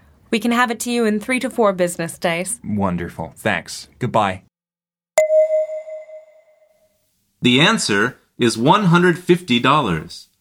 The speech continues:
Speaker 3: The sales representative says, "Okay, your order comes to one hundred fifty dollars."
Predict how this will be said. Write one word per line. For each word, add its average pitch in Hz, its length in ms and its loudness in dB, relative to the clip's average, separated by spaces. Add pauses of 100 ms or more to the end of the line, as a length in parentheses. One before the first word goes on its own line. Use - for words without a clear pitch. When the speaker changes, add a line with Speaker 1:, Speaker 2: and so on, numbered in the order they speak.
(500)
Speaker 3:
The 123 220 0
sales 196 560 2
representative 107 760 -2
says, 104 560 0 (600)
"Okay, 170 580 2 (120)
your 156 200 4
order 170 300 4
comes 139 440 0
to 131 120 0
one 170 320 4
hundred 165 360 4
fifty 160 380 0
dollars." 98 680 -2